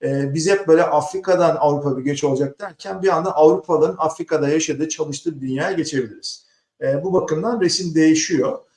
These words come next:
E, mesela şu anda Avrupalılar en çok nerede çalışıyorlar sorusuna cevap Dubai. Yani bundan yirmi yıl önce bunu konuşuyor muyduk? Konuşmazdık.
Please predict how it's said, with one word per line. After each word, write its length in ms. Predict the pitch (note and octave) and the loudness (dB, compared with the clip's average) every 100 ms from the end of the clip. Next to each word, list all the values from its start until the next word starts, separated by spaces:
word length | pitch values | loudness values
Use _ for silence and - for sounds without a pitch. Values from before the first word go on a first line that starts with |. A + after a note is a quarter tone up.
| _ _ | _ _
E, 260 | C3 B2 B2 | -2 -2 -2
mesela 280 | D#3 - A#2+ | -2 -2 -2
şu 180 | - F3 | 0 0
anda 440 | C#3+ G3 F#3+ - | 2 0 0 -2
Avrupalılar 520 | D3+ F3 - D#3 D3+ | 0 0 2 0 2
en 100 | D#3 | 0
çok 220 | D#3+ D#3 C3 | -2 -6 -6
nerede 460 | B2 D3+ E3+ D#3 | -2 2 2 0
çalışıyorlar 540 | D#3 C3 A#2+ B2 A#2+ A#2 | -2 -4 -4 -4 -4 -4
sorusuna 360 | - B2 A#2+ | -6 -8 -8
cevap 260 | A#2+ - G#3 | -8 -10 -6
Dubai. 480 | G3 D#3+ - B2+ - | -2 0 0 -4 -12
Yani 180 | B2+ B2+ | -12 -8
bundan 180 | C#3+ C#3+ | -6 -2
yirmi 240 | D3 D3+ | -2 -2
yıl 60 | D3+ | -4
önce 200 | C#3 C#3 | -4 -4
bunu 160 | C#3 C3+ | -6 -6
konuşuyor 360 | D3+ - B2+ A#2 | -6 -6 -8 -12
muyduk? 200 | - - | -14 -16
Konuşmazdık. 640 | D4+ - - - - | -14 -14 -16 -20 -20